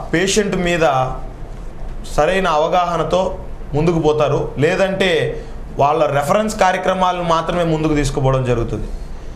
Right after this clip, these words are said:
మీరు చూసినట్లయితే ఒకటి రెండు సార్లు మేము ఇప్పటికే చాలాసార్లు కూడా హెచ్చరించడం జరిగింది. రుయా హాస్పిటల్లో కూడా డెంటల్ కానీ ఈఎన్టీ డిపార్ట్మెంట్లలో అయితే ఖచ్చితంగా కూడా ఇంకా కూడా మనకి కావాల్సిన సదుపాయాలు అవి కూడా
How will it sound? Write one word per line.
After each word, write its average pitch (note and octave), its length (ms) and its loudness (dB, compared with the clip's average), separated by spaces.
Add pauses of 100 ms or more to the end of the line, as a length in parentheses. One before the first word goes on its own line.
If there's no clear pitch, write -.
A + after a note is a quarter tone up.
(380)
మీరు F3 140 2
చూసినట్లయితే G#3 760 2
ఒకటి F#3 300 0
రెండు F#3+ 200 2
సార్లు F#3+ 300 2
మేము F#3 280 0
ఇప్పటికే F#3 340 0 (140)
చాలాసార్లు F3 440 2
కూడా F3 140 2
హెచ్చరించడం D#3+ 600 0
జరిగింది. D3 560 0 (100)
రుయా C#3+ 200 4
హాస్పిటల్లో D3+ 640 2
కూడా C3+ 360 0 (600)
డెంటల్ F#3 400 2
కానీ G3+ 380 0 (1600)
ఈఎన్టీ G3+ 600 2
డిపార్ట్మెంట్లలో F3 800 2
అయితే D#3+ 240 0 (100)
ఖచ్చితంగా F3 440 2
కూడా E3 460 0 (480)
ఇంకా E3+ 220 2
కూడా F#3+ 340 2
మనకి D#3+ 320 -2
కావాల్సిన E3 640 0
సదుపాయాలు E3+ 640 2
అవి D3+ 160 0
కూడా D#3 200 2